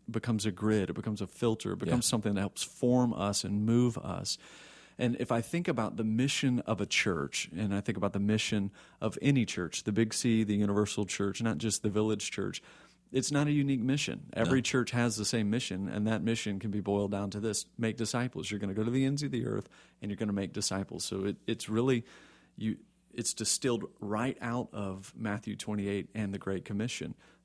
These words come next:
Speaker 1: This is what we're to be about. This is what any faithful, Bible-loving, gospel-believing church is to be about. Everyone has the same mission. Where it gets tricky or where it gets unique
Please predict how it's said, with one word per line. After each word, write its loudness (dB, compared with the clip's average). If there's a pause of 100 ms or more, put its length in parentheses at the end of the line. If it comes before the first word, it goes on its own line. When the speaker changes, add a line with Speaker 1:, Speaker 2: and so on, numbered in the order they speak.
Speaker 1:
This -2
is -4
what 0
we're 0
to 2
be 2
about. -2
This 0
is -4
what 4
any 4
faithful, 2
Bible-loving, 2
gospel-believing 0 (360)
church -2
is -2
to -2
be 2
about. -2 (400)
Everyone 2
has -4
the -8
same -4
mission. -2 (320)
Where 2
it 0
gets 0
tricky 0
or 2
where 2
it -2
gets -2
unique 2